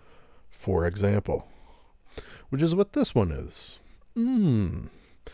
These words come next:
Uh, anyways, yeah, uh, a Star Trek Lower Decks episode from season two is We'll Always Have Tom Paris. <laughs> So that's pretty funny. Uh,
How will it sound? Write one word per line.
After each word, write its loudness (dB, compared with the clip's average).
Uh, 8
anyways, 8
yeah, 6
uh, 4
a 0
Star 2
Trek 0
Lower 4
Decks -2
episode -2
from 0
season -2
two 4
is 2
We'll 2
Always 4
Have 2
Tom 2
Paris. -4
<laughs> -20
So -12
that's -6
pretty -6
funny. -4
Uh, 4